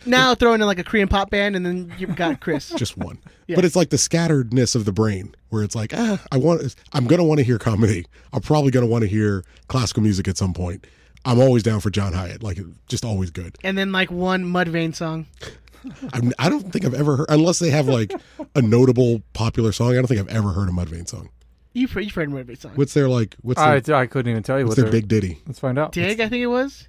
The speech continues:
Speaker 2: Dig, I don't know that
Speaker 1: Dig.
Speaker 2: song.
Speaker 1: Bury my, no, I can't believe I still remember
Speaker 2: Please.
Speaker 1: that song.
Speaker 2: Oh, no, no, no.
Speaker 3: <laughs> Dude,
Speaker 2: We're,
Speaker 3: you,
Speaker 2: we're,
Speaker 3: dude,
Speaker 2: we're
Speaker 3: you,
Speaker 2: learning
Speaker 3: you,
Speaker 2: a lot
Speaker 3: you,
Speaker 2: about you
Speaker 3: you
Speaker 2: right now.
Speaker 3: you know he's probably
Speaker 1: Oh, that was my
Speaker 3: it,
Speaker 1: shit, dude.
Speaker 3: yeah, it's,
Speaker 1: That was
Speaker 3: it,
Speaker 1: my
Speaker 3: it'll go through, like, a whole Mudvayne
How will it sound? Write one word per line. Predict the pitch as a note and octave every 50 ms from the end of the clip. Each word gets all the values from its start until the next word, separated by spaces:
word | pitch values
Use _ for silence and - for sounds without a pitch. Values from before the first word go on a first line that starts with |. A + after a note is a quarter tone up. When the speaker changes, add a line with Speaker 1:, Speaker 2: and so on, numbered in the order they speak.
| _ _
Speaker 2:
Dig, | - A#2 A2+ A#2
I | A2+
don't | A2+ G#2+ G2+ F#2+
know | F#2+ G2
that | - -
Speaker 1:
Dig. | D#4+
Speaker 2:
song. | D#4+ G#2+ G#2 G2 F2+ - - _ _ _ _ _
Speaker 1:
Bury | - D#4 D4+ D4+ D4+ D4 D4+ D#4 D#4 D#4+
my, | D4 D4+ D4+ D4+ - A#3+
no, | F#3 E3+ - - _
I | - G3+
can't | - G#3+ F#3+
believe | F3 F3 E3+
I | E3 D#3
still | - F3
remember | E3+ D#3+ D#3 D#3
Speaker 2:
Please. | B2+ B2+ A2+ -
Speaker 1:
that | G2 - -
song. | B2+ C#3 C3+ A#2 A2+
Speaker 2:
Oh, |
no, | A#2+ D3+ F#3+ G#3
no, | F#3+ F3+
no. | G3+ F#3+ C3 F#2+
Speaker 3:
<laughs> | - -
Dude, | E3+ E3 F3
Speaker 2:
We're, | F3 D3+
Speaker 3:
you, | - G#3 D#3
Speaker 2:
we're, | A#2+
Speaker 3:
dude, | - D3+ -
Speaker 2:
we're | D#3+ F#3+
Speaker 3:
you, | G3+
Speaker 2:
learning | G#3+ G#3+ A3 G#3
Speaker 3:
you, | F3+
Speaker 2:
a | D#3+
lot | - F3 G#3
Speaker 3:
you, | F#3+
Speaker 2:
about | C#3 C#3+ C#3
you | B2 A#2+
Speaker 3:
you | A#2
Speaker 2:
right | A2+ G#2+
now. | G#2 G#2 G2+
Speaker 3:
you | F3+ A3
know | A#3 B3+ A3+
he's | F#3 G#3+ G#3 -
probably | - G#3 F3+ F3+ F3 E3 D#3+
Speaker 1:
Oh, | E3 F#3 B3+ C4 A#3+
that | A#3 A#3+ C#4+
was | C#4+ B3+
my | C4 B3
Speaker 3:
it, | B3
Speaker 1:
shit, | A#3+ B3+ D4+ C4
dude. | G3+ B3 A3
Speaker 3:
yeah, | G3 F#3+ F3 E3+ D#3+
it's, | D#3+ D3+
Speaker 1:
That | E3+ E3+ D#3+
was | E3+ G#3
Speaker 3:
it, | A3+
Speaker 1:
my | A3+
Speaker 3:
it'll | G#3 G#3+ A#3 G#3+
go | F#3 G3 F#3+
through, | F3+ - F3+ F3
like, | E3 D#3+ D3+ C#3 D3+
a | - C3+
whole | C3+ E3+ D#3+ D#3 C#3 C#3
Mudvayne | E3+ E3 D3 D3+ D3+ D#3 D3+ E3 E3 D#3+ D3 C#3+ D#3 D3+ D3+ D3+ C#3+ C#3+